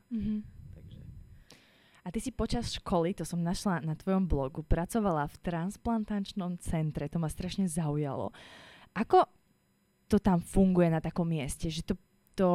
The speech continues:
Speaker 1: je tak, že napríklad príde telo a prídu tam tí všetci doktori a rozoberú si rôzne orgány? Alebo je to tak, že keď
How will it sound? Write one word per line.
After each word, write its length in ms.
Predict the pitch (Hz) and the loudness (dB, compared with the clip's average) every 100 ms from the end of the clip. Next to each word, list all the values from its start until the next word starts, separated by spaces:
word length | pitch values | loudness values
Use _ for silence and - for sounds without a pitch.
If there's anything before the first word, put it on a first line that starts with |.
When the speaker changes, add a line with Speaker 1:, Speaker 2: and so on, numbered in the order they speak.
| 180 | 6
Speaker 1:
je 100 | 175 | 4
tak, 180 | 180 185 | 4 2
že 140 | 180 | 4
napríklad 300 | 180 - 180 | 2 2 0
príde 320 | - 190 170 | 4 4 4
telo 420 | 165 - 175 170 - | 0 2 2 2 0
a 140 | 165 | -2
prídu 340 | - 175 165 | 0 0 0
tam 160 | 175 170 | 0 -2
tí 100 | 165 | -2
všetci 300 | 165 175 180 | -4 -4 -2
doktori 400 | 175 165 202 185 | -2 0 0 -2
a 80 | 160 | 0
rozoberú 480 | 175 160 170 180 175 | 2 4 4 4 4
si 160 | - | 4
rôzne 480 | 180 170 160 170 170 | 4 4 2 -2 -2
orgány? 460 | 165 160 165 254 320 | 0 0 2 2 4
Alebo 320 | 285 240 208 | 6 8 6
je 80 | 196 | 4
to 80 | 208 | 2
tak, 160 | 196 | 0
že 80 | 196 | 0
keď 160 | 196 | 0